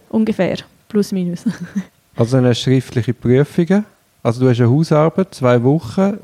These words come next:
Speaker 2: dann eine schriftliche
Speaker 1: Dann eine
Speaker 2: Prüfung.
Speaker 1: schriftliche Prüfung, genau.
Speaker 2: Und das ist in welchem Gebiet?
Speaker 1: Ich meine,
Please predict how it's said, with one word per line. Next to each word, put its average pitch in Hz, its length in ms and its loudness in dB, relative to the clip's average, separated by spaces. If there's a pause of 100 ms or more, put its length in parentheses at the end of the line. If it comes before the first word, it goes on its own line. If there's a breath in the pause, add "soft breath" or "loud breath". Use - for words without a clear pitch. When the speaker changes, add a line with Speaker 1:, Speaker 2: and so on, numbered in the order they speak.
(120)
Speaker 2:
dann 123 160 0
eine 123 100 0
schriftliche 127 480 -2
Speaker 1:
Dann 226 160 2
eine - 20 2
Speaker 2:
Prüfung. 143 240 4
Speaker 1:
schriftliche 180 260 0 (200)
Prüfung, - 180 -12
genau. 196 360 -6 (200)
Speaker 2:
Und 110 280 -2
das 117 180 0
ist 107 140 -2
in 113 100 2
welchem 120 300 2
Gebiet? 147 420 2 (340)
Speaker 1:
Ich - 80 -20
meine, 220 140 0